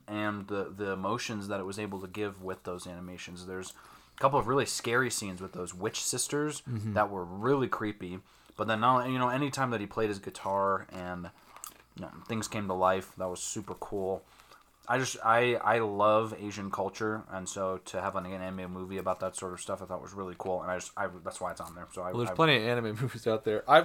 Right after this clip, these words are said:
Speaker 2: I really like this movie too, though. Um, I think part of it is because it seems like a lot of animated movies that are in theaters nowadays are,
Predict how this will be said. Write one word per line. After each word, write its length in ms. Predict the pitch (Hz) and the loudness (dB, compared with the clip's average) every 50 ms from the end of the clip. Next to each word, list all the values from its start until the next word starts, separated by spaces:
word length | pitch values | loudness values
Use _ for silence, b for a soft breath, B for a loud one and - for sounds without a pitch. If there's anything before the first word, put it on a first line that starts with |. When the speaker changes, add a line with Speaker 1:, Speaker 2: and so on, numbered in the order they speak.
| 156 - | 8 2
Speaker 2:
I 120 | - 135 160 | 4 6 6
really 200 | 175 175 165 151 | 8 8 8 10
like 220 | 139 131 131 127 | 10 8 6 4
this 100 | - 120 123 | -2 -6 -4
movie 200 | 131 127 117 107 | -2 -2 -2 -2
too, 200 | - 135 131 123 | 0 2 6 8
though. 260 | 120 120 123 127 - B B B B B B B B B B | 10 10 8 6 2 B B B B B B B B B B
Um, 380 | - 110 104 104 101 101 95 - - - | 6 8 10 8 8 6 0 -6 -2 0
I 60 | 127 | 4
think 160 | 131 131 117 | 4 4 8
part 160 | - 139 131 | 10 10 10
of 80 | 127 120 | 12 10
it 60 | 120 117 | 8 4
is 80 | 110 | 2
because 500 | 104 117 107 - 113 107 104 101 - - - b b b b b b b b b b b b b b b - | 2 0 2 4 4 4 4 2 0 -6 -12 b b b b b b b b b b b b b b b -4
it 100 | - 120 | -4 -2
seems 220 | - 151 160 165 170 | 0 0 2 4 6
like 120 | 160 139 | 6 6
a 60 | 127 | 8
lot 220 | 117 113 117 120 120 | 10 10 12 12 12
of 100 | 113 113 | 10 8
animated 400 | 113 113 113 113 110 110 110 104 | 6 4 4 2 2 0 0 0
movies 300 | 107 107 104 113 110 104 | 0 0 2 2 2 4
that 140 | 113 104 104 | 4 2 2
are 80 | 104 | 2
in 180 | 104 107 107 101 | -2 -4 -8 -8
theaters 400 | - - 107 107 113 117 113 113 | -4 -2 0 0 2 0 0 0
nowadays 560 | 120 113 113 113 110 110 110 110 107 104 - | 0 2 4 4 6 6 6 6 6 4 0
are, 400 | - - 98 98 95 92 92 92 | -4 -4 -2 0 0 -2 -2 -4